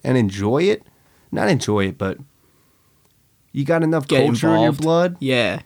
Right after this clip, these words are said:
Speaker 1: and you watch it, and you appreciate how ridiculous and stupid it is so much that it's actually beautiful
Speaker 2: Mm-hmm.
Speaker 1: and enjoyable and ridiculous.
Speaker 2: That's standing on a million lives.
Speaker 1: Yep. Especially,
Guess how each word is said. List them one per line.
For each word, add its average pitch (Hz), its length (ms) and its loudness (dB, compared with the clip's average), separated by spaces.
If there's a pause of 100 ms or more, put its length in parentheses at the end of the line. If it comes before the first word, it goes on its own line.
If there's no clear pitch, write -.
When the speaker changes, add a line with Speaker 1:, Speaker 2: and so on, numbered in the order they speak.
Speaker 1:
and 127 140 0
you 127 80 4
watch 127 400 0
it, 160 240 0
and 127 160 0
you 143 140 2
appreciate 131 680 0
how 110 140 0
ridiculous 107 680 -2
and 98 100 -2
stupid 117 320 -2
it 123 80 0
is 127 140 0
so 127 220 0
much 127 220 0
that 104 140 0
it's 101 160 -4
actually 104 340 -4
beautiful 87 540 -6 (360)
Speaker 2:
Mm-hmm. 151 340 2 (180)
Speaker 1:
and 95 140 -4
enjoyable 95 680 -2
and 98 180 -2
ridiculous. 110 720 -4 (220)
Speaker 2:
That's 135 280 0
standing 165 360 2
on 175 120 2
a 180 40 4
million 180 320 4
lives. 165 480 0 (120)
Speaker 1:
Yep. 113 260 -2 (1200)
Especially, 170 640 -4